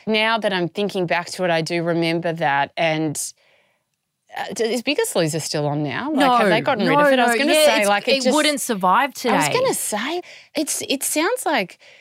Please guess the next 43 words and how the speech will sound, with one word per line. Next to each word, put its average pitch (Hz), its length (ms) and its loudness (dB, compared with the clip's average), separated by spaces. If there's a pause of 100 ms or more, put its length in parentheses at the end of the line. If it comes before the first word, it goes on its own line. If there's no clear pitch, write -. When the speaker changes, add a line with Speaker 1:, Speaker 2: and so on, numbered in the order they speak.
(160)
Speaker 1:
it's - 240 -4
just - 280 -4
not, 185 240 0
Speaker 2:
Fat 160 60 -2
Speaker 1:
it's 175 80 -2
not 185 60 0
Speaker 2:
camp, 220 180 0
Speaker 1:
very, 196 160 0
Speaker 2:
right? 196 240 4
Speaker 1:
yeah, 220 80 4 (280)
and 254 100 4
Speaker 2:
Yeah. 277 60 2
Speaker 1:
also, 359 320 0
like, 190 260 0
Speaker 2:
You 220 40 -6
can't 262 340 -2
do 190 180 -4
it. - 160 -6
Speaker 1:
it's - 160 -6
mean. 202 560 2
It's 156 240 -4
not 269 180 2
a 302 40 4
Speaker 2:
It's, 277 100 4
Speaker 1:
nice 226 480 2
Speaker 2:
yeah. 294 480 4
Speaker 1:
thing. - 180 -10
Speaker 2:
And 208 180 -2
then 190 240 2
weighing 190 420 -2
people. 269 460 -2
Speaker 1:
Yes. - 460 2
Speaker 2:
And 202 80 0
I'll 202 80 0
tell 277 240 -2
you 294 140 2
what 185 180 0
we 180 80 0
did 170 240 -4
in 165 100 0
the 147 80 -2
first - 560 0
week. - 380 -8